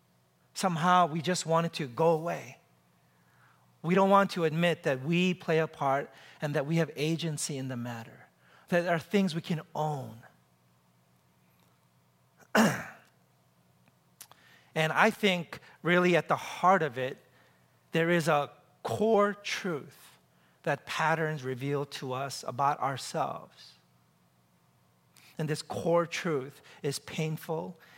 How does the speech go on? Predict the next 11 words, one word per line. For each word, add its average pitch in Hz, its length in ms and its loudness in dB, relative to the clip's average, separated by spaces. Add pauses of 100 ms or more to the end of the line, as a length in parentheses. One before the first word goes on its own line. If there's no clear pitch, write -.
and 135 160 -8
we're 147 160 -2
afraid 151 760 -6 (880)
to - 120 -14
face 143 560 -6 (280)
that 147 360 0
reality, 131 600 -6
that - 260 -6
level, 139 560 -2
that 156 200 -2
intensity, 143 840 -6